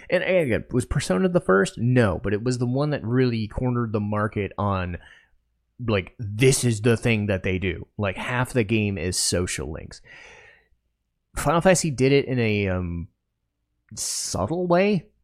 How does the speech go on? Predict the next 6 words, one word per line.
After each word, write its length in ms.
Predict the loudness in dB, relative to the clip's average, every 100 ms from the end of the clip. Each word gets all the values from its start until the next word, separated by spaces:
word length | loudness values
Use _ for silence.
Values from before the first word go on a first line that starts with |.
| _ -4
in 240 | 0 0
seven 460 | 0 0 2 2 2
and 220 | 0 -2
ten 320 | -6 -2 -2
specifically, 640 | -2 -2 -2 -2 -4 -4 -4
was 680 | 2 4 4 2 0 -4